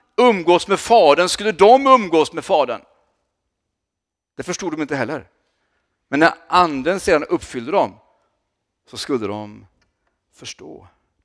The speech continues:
När vi läser evangelierna så är det tillfällen att Jesus drar sig undan för att be.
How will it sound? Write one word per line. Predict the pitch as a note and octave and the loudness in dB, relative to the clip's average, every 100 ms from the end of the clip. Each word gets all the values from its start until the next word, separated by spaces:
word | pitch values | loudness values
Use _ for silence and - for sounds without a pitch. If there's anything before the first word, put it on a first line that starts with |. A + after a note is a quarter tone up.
| _ _ _ - - - | _ _ _ -20 -12 0
När | G#3 | 4
vi | |
läser | A#3 C4 B3+ A#3+ | 8 8 6 4
evangelierna | A3 G3 A3+ A#3+ F#3 E3 | 4 4 2 2 2 2
så | G3 | 0
är | |
det | F#3 | -2
tillfällen | - G3+ D3 F#3 F#3+ F#3+ | -4 -4 -2 0 2 2
att | D#3+ D3 | 0 -2
Jesus | G#3 D#3+ - G3 - | 0 0 0 -4 -6
drar | C3+ D#3 D3+ | -2 2 2
sig | C#3 E3 | 0 -8
undan | D3 G3 E3+ C3+ D3+ E3 D#3 | -6 -6 -6 -4 -4 -4 -4
för | E3 | -6
att | C#3+ - | -6 -8
be. | G3 A2 D#2 | -4 -4 -6